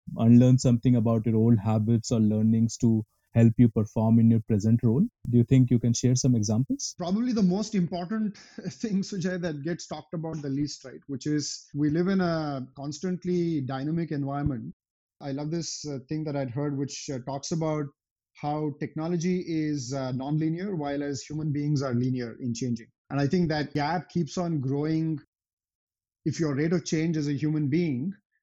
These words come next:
Speaker 2: is not close to or mapping to the rate of, uh, exponential change that technology or management practices for that matter is, right? That gap, uh, keeps on growing. So, so for me, it has been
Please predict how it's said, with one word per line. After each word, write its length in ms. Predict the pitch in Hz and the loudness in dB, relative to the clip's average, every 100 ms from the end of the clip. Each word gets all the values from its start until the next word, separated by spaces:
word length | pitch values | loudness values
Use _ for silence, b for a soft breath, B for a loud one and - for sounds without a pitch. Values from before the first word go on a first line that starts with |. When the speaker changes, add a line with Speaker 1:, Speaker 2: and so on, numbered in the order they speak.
| _ _ _ _ - | _ _ _ _ -4
Speaker 2:
is 220 | 151 135 | 0 0
not 280 | 143 160 151 | 0 -2 -2
close 360 | 165 160 160 - | 0 0 0 0
to 120 | 165 156 | 0 2
or 140 | 147 | 0
mapping 420 | 131 139 170 170 | -2 -2 -4 -4
to 120 | 151 147 | -2 -2
the 120 | 143 | -2
rate 160 | 143 147 | -2 -2
of, 80 | 139 - | -6 -8
uh, 140 | 135 131 | -8 -6
exponential 560 | 127 - 156 156 170 143 147 | -10 -6 -4 -2 -4 -4 -4
change 260 | 147 147 | -4 -4
that 180 | 147 131 | -6 -6
technology 760 | 131 135 143 147 156 151 151 147 _ | -6 -6 -6 -2 0 0 0 -4 _
or 380 | 143 147 143 127 - | -6 -4 -4 -6 -6
management 440 | 139 143 143 160 | -4 -4 -2 -2
practices 480 | 139 127 165 - 143 | -4 -6 -6 -6 -8
for 120 | - 127 | -8 -6
that 140 | 127 | -4
matter 280 | 127 131 139 131 | -4 -4 -4 -2
is, 220 | 120 120 117 | -4 -6 -10
right? 140 | 139 - _ - 135 | -12 -12 _ -10 -4
That 140 | 135 123 | -4 -2
gap, 260 | 143 143 - 143 | -2 -4 -6 -6
uh, 120 | 131 151 | -4 -4
keeps 220 | 143 - | -6 -6
on 180 | 151 123 | -6 -4
growing. 280 | 123 123 117 | -4 -6 -8
So, 300 | - 165 - _ _ - | -4 -4 -4 _ _ -10
so 140 | - | -4
for 180 | 160 175 | -2 4
me, 200 | 202 240 | 4 4
it 60 | 220 202 | 2 2
has 100 | 165 | 0
been 460 | 202 202 202 190 | 0 2 2 0